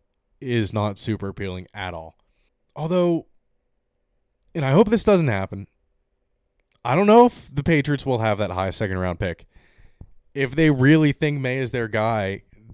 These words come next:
they'll trade up to number two to get him. And that worries me deeply. I'm not a fan of trading draft picks and mortgaging the future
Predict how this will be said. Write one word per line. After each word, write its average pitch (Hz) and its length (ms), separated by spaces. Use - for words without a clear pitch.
they'll 110 200
trade 120 380
up 113 140
to - 80
number 98 260
two 95 240
to 90 60
get 90 220
him. 87 240
And 123 140
that 110 220
worries 110 580
me 90 220
deeply. 113 560
I'm 123 140
not 135 180
a 120 40
fan 117 360
of 90 460
trading 101 340
draft 92 340
picks - 320
and 104 280
mortgaging 98 400
the 87 40
future 87 520